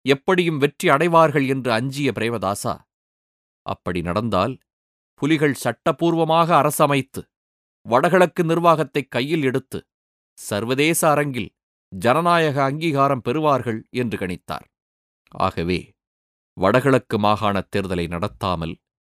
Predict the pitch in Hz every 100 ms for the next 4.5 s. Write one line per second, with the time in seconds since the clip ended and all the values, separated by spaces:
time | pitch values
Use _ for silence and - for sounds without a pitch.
0 | - 113 90 85 73 - 95 85 - 78
1 | 73 - _ _ _ _ _ _ _ _
2 | _ _ _ 101 104 104 95 95 98 90
3 | 87 - 90 98 110 123 110 - 98 92
4 | - - 78 80